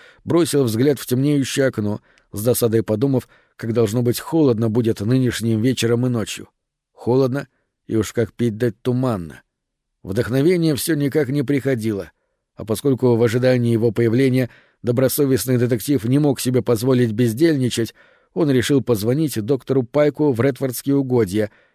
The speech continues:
и спросить, не нашёл ли тот времени ознакомиться с данными, которые были ему предоставлены полицейским управлением. Некоторое время тому назад, по предложению Майкрофта, доктора Пайка ввели в детали убийства зелёных флажков,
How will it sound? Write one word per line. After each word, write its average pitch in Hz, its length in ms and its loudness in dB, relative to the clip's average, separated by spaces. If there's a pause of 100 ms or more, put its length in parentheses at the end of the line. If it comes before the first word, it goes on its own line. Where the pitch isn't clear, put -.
и - 80 -8
спросить, 127 720 -6 (300)
не 107 160 -2
нашёл 131 380 2
ли 120 120 2
тот 120 220 -2
времени 127 480 0 (340)
ознакомиться 156 760 0
с 135 80 -2
данными, 117 480 2
которые 117 360 0
были 123 240 2
ему 117 200 0
предоставлены 123 720 0
полицейским 127 720 0
управлением. 110 680 -2 (760)
Некоторое 131 520 2
время 127 320 4
тому 123 240 2
назад, 117 520 -2 (120)
по 117 180 2
предложению 127 680 2
Майкрофта, 117 600 -2 (320)
доктора - 380 0
Пайка 143 400 2
ввели 143 320 4
в 107 60 2
детали 135 340 2
убийства 127 440 0
зелёных 127 420 0
флажков, 110 560 -4